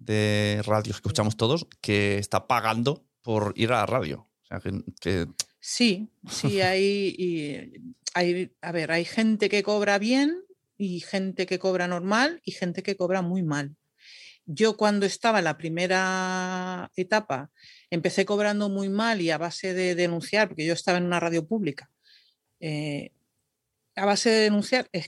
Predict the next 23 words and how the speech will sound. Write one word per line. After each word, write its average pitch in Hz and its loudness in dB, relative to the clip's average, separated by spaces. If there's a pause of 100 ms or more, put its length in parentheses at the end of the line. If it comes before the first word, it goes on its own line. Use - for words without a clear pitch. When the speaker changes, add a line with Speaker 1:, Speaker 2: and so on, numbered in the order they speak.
Speaker 2:
es 226 -2
curioso 220 2
que 208 4
en 196 2
una 220 4
empresa 214 2
pública 214 0
se 185 -2
cometan 180 0
las 180 2
Speaker 1:
Ya. 175 -4
Speaker 2:
ilegalidades 160 0
laborales 175 -2
que 190 -12
se - -14
cometen. 151 -12 (460)
A 175 2
base 208 2
de 220 2
ir 220 2
denunciando, 220 2
pues 190 0
yo 175 0